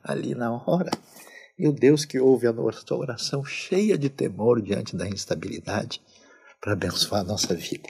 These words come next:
E aí, no final, a gente descobre onde fica a casa de Deus.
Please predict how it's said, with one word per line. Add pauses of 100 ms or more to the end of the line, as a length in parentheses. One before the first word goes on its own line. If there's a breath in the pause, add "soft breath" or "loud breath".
(640 loud breath)
E
aí,
no
final,
a
gente
descobre
onde
fica
a
casa
de
Deus.